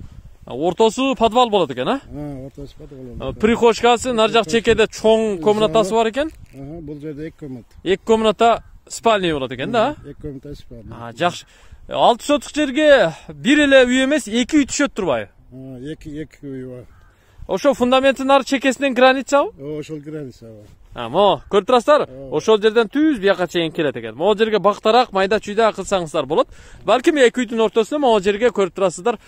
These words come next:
Speaker 1: э, кошумча курулуш кылып аласыздар, же тапчан, мапчан баарын уюштуруп алсаңыздар болот. Нар жагы эми мына кошунанын дарактарынан арыктан бери жак экен да?
Speaker 2: Ооба, ошол жактан бери жагы.
Speaker 1: А,
Speaker 2: Арыктан бери.
Speaker 1: а могу жерде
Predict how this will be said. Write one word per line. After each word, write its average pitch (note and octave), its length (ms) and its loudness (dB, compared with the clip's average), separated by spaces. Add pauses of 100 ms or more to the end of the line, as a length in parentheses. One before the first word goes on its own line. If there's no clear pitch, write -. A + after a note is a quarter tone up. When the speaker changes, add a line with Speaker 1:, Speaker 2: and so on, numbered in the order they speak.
(260)
Speaker 1:
э, C3 160 -4
кошумча G3 460 0
курулуш F3+ 380 -4
кылып B3+ 200 2
аласыздар, A#3+ 380 2
же F#3 220 2
тапчан, G3 400 -2
мапчан F3+ 420 -2
баарын F3 340 2
уюштуруп E3 300 -6
алсаңыздар D3 340 -8
болот. A#2 180 -8 (380)
Нар G3 200 2
жагы C4 260 2
эми C4 160 0
мына B3 260 4
кошунанын A#3+ 460 0
дарактарынан B3 680 2
арыктан A#3 360 0
бери A#3 140 2
жак A#3 180 2
экен B3+ 200 -4
да? G3 220 -2
Speaker 2:
Ооба, C#3+ 300 -16
ошол D3+ 240 -18
жактан D3+ 280 -20
бери D3+ 140 -18
жагы. A2+ 320 -20 (120)
Speaker 1:
А, B2+ 460 -10
Speaker 2:
Арыктан C3+ 100 -14
бери. A2 100 -20 (320)
Speaker 1:
а C3 80 -12
могу F#3+ 200 2
жерде A#3+ 520 2